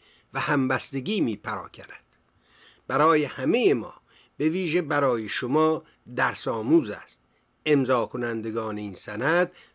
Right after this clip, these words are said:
از خانواده‌های مختلف سیاسی هستند و تاریخ آن روز جمعه است. در این حال، روز پنجشنبه یکی از پشتیبانان و ستارگان اجتماعات شکوهمند بین‌المللی شما،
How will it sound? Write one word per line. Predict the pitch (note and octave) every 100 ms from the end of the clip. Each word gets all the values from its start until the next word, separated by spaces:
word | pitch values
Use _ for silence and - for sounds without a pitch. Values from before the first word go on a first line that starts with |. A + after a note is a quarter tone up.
| _
از | B2 -
خانواده‌های | - B2+ A#2 A2+ A2 G#2+ G2+ G#2 C#3+ A#2+ G#2+
مختلف | G#2 - A2 C#3+ D3+
سیاسی | G#2 B2 G#2 F#2 E3+ F#3
هستند | - C#3+ C3 B2+ A#2 - - -
و | A2
تاریخ | - A2 G2+ F#3+ -
آن | C#3+ B2+ B2 B2 A#2 - _
روز | F#2+ A#2+ A2+ A#2+
جمعه | B2 A#2+ A2 A#2 G2 G2+
است. | - - - _ _ _ _ _ _ _ _ _ _ - -
در | D#3+ F#3+
این | F#3+ F3+
حال، | D#3+ F#3 A#3 B3+ - _ _
روز | - F3+ A#3+ A#3
پنجشنبه | - F3 D#3+ D3 - D3 C3+ D3+ A#2+ - - _ -
یکی | B2 G#3
از | G#3 G3+
پشتیبانان | F#3 F#3 D#3 E3+ D#3 D#3+ E3+ F3+ G#2+ - - -
و | D#3+
ستارگان | - E3+ E3+ D#3+ D#3 D3 D#3+ G3 G#3+
اجتماعات | G3+ - - E3 D3+ C#3+ C#3+ F#3+ F#3
شکوهمند | G#3 - - D#3 D3+ C#3 C3+ D#3+ G3 F#3+
بین‌المللی | D#3 D3 C#3+ C#3 C#3 C#3 C3+ G#3+ G#3+
شما، | - C3 C3 C3+ D3+